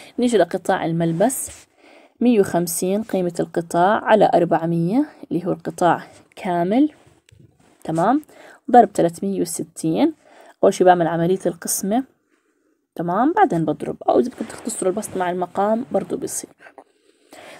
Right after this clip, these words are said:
فبالتالي رح يطلع عندي الملبس مية وخمسة وثلاثين، قطاع الفواتير اللي هي قيمة الصرف للفواتير خمسين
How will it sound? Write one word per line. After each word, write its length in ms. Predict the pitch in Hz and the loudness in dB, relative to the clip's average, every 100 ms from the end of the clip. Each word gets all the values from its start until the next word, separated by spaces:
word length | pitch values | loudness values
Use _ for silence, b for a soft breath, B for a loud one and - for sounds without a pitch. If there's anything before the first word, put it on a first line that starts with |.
| B | B
فبالتالي 380 | 202 214 196 170 | 0 6 8 8
رح 120 | 190 | 2
يطلع 180 | - 165 | 0 2
عندي 220 | 190 185 | 0 -2
الملبس 520 | 185 185 202 214 - | -2 -2 0 0 -2
مية 160 | 202 175 | -2 -2
وخمسة 320 | - 170 165 | -4 -10 -8
وثلاثين، 640 | 160 147 165 196 226 294 302 B B B B B B - | -6 -6 -6 -6 0 -2 -2 B B B B B B -6
قطاع 300 | - 247 220 | 6 6 6
الفواتير 720 | 214 190 175 175 - 175 240 302 _ _ _ _ _ _ _ _ _ b b b b | 2 4 4 2 -2 0 0 -2 _ _ _ _ _ _ _ _ _ b b b b
اللي 160 | 185 196 | 0 2
هي 300 | 208 160 165 - b b b b b b b b - | 2 2 0 -8 b b b b b b b b 4
قيمة 260 | 233 196 180 | 4 4 0
الصرف 440 | - - 226 - | -4 -2 -2 0
للفواتير 560 | 180 - 180 175 - 180 | 0 2 4 4 2 -2
خمسين 680 | - 175 180 - 190 233 | 0 -2 -2 -4 -2 0